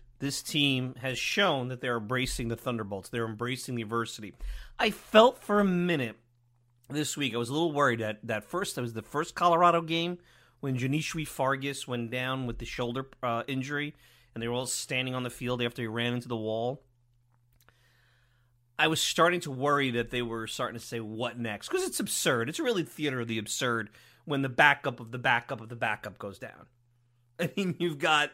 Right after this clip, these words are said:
Nimmo, Pilar, Almora, Fargas. It's like, come on. Really?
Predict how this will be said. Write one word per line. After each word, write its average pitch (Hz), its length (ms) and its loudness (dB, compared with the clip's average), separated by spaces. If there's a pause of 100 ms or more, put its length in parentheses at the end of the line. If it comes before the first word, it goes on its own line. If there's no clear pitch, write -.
Nimmo, 160 640 0 (460)
Pilar, 151 640 0 (520)
Almora, 131 840 -2 (500)
Fargas. 151 600 -2
It's 165 160 -18
like, 120 280 -8
come 139 160 -8
on. - 220 -14 (1300)
Really? 190 460 4